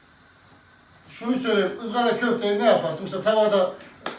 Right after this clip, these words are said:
e, basarsın, ekmeğin arasına döner yersin. Hep klasik köfteleri çekiyoruz. Bugünkü çekeceğim köfte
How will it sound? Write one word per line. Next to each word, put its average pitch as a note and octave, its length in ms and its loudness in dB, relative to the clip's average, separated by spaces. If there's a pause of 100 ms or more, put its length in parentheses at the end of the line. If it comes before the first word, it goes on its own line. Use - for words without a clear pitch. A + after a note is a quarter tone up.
(380)
e, E3+ 200 -6
basarsın, G#3 460 2
ekmeğin G#3+ 420 -2
arasına G3+ 520 0
döner G3 220 0
yersin. D3+ 340 -4 (220)
Hep B3 260 -2
klasik A3 400 0
köfteleri A3+ 400 -2
çekiyoruz. A3 380 -6 (380)
Bugünkü B3 340 -4
çekeceğim A3+ 460 -4
köfte A#3 460 -4